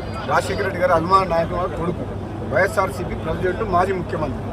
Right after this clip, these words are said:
మేము పోయేది ఒక ప్రోగ్రాం మీద, మేము గుంటూరు అనగానే దానికి దీనికి లింక్ పెట్టిండు.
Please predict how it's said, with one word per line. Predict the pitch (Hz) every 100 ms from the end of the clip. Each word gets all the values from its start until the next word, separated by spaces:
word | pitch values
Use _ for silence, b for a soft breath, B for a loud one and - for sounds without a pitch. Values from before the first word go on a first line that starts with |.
| - - - - - - - - - - - -
మేము | 165 226
పోయేది | 214 233 226
ఒక | 214 214
ప్రోగ్రాం | 214 196 190
మీద, | 165 139 - - - -
మేము | 180
గుంటూరు | 147 226 262 247
అనగానే | 240 240 247 233
దానికి | 208 196 208 190
దీనికి | 202 196
లింక్ | 190 185
పెట్టిండు. | 185 - 123